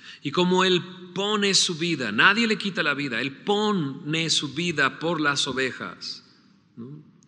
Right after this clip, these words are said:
Que nadie le quita la vida, sino que Él la pone porque tiene poder también para volverla a tomar. Lo que hemos visto, Salmo veintidós, sufrimiento, muerte y resurrección.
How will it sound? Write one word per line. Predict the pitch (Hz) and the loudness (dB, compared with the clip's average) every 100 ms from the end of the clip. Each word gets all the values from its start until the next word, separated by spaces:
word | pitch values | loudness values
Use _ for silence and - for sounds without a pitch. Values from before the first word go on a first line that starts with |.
| - - - - - - _ _ | -20 -20 -20 -20 -20 -20 _ _
Que | - 156 | -4 -2
nadie | 151 175 202 180 139 | 4 4 4 2 0
le | 131 | 0
quita | 127 139 143 | -2 -2 -2
la | 131 | -2
vida, | 135 131 | -2 -2
sino | 123 135 123 | -2 -4 -4
que | 147 151 | -2 0
Él | 175 - - - | 0 -4 -14 -6
la | 165 160 | -2 0
pone | 185 208 190 156 | 4 4 4 0
porque | 135 - - 147 | -2 -12 -8 -6
tiene | 165 175 175 | -2 -2 -2
poder | - 185 170 208 | -4 -4 0 0
también | 190 170 156 180 | 0 -2 -2 -2
para | 180 170 156 | 0 2 2
volverla | 160 160 151 196 185 | 2 0 2 2 2
a | 165 | 2
tomar. | 160 151 156 101 92 - - - - - - _ | 2 4 4 4 -2 -16 -20 -20 -20 -20 -20 _
Lo | - 160 | -2 0
que | 175 | 2
hemos | 196 208 | 2 2
visto, | 190 220 - 101 | 0 -2 -4 -6
Salmo | - 175 180 | -2 -2 -2
veintidós, | 185 175 185 196 - - - - - - _ _ _ _ _ | -4 -6 -8 -10 -12 -16 -18 -20 -20 -20 _ _ _ _ _
sufrimiento, | - - - 139 127 156 185 139 | -10 -8 -6 -2 0 2 0 -2
muerte | 113 117 156 165 113 101 | -2 0 0 0 -2 -8
y | |
resurrección. | 113 120 131 123 - 170 120 | -6 -4 -6 -6 -6 -6 -8